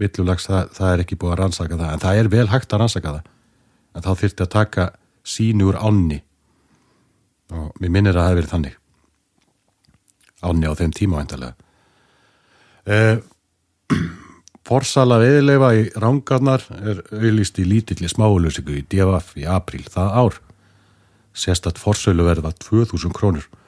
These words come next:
og endar auglýsingin á textanum: „Veiðimenn athugið,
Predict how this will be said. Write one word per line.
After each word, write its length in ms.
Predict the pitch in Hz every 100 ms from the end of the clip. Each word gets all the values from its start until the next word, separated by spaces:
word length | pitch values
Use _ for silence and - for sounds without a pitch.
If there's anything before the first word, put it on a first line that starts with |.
| _
og 100 | - 76
endar 340 | 101 - 78
auglýsingin 440 | 95 95 87 -
á 20 | 80
textanum: 540 | 107 101 104 95 90 _ _ _
„Veiðimenn 460 | - 113 135 80 90
athugið, 340 | - 135 135